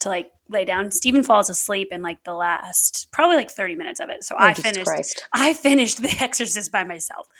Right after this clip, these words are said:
Speaker 1: And I love scary movies. Like, I'm not, I
Speaker 2: But
Speaker 1: don't
Speaker 2: that one just, like, Ooh.
Speaker 1: There is something weird about it. So I finish it,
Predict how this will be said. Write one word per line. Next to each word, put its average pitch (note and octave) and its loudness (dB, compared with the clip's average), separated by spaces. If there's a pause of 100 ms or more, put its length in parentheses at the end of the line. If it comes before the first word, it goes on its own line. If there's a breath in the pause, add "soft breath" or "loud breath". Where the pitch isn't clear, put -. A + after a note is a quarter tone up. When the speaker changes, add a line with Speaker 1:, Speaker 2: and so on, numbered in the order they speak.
(300 soft breath)
Speaker 1:
And C#4 2
I D#4 6
love A3+ 6
scary F3+ -4
movies. E3 -12
Like, F#3+ -8
I'm G3+ -2
not, G3 0 (120)
I F3 -12
Speaker 2:
But G#3+ 4
Speaker 1:
don't - -6
Speaker 2:
that G#3+ 8
one C4+ 8
just, A#3 -2
like, G3+ 4 (360)
Ooh. D#3+ -6
Speaker 1:
There B3 8
is A#3 4
something F#3+ -4
weird G3 -8
about - -8
it. - -10
So A#3 4 (320)
I B3+ 4
finish C4 -2
it, A#3 0